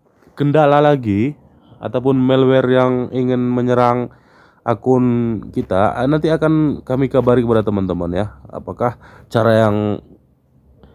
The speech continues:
saya lakukan ini, yang kami lakukan ini sangat efektif atau tidak. Jika masih diserang oleh malware,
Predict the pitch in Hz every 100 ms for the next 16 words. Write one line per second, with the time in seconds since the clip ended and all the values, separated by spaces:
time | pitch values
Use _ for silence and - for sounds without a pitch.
0 | _ - - - - 101 107 107 110 107
1 | 107 107 107 113 104 113 120 135 113 107
2 | 107 113 107 98 101 104 117 135 123 110
3 | - 107 110 - 139 127 - 110 104 107
4 | 98 101 - - _ _ _ _ _ -
5 | - - _ - 104 123 117 104 117 113
6 | 113 117 113 110 110 107 107 104 - -
7 | 110 107 95 107 110 107 107 107 123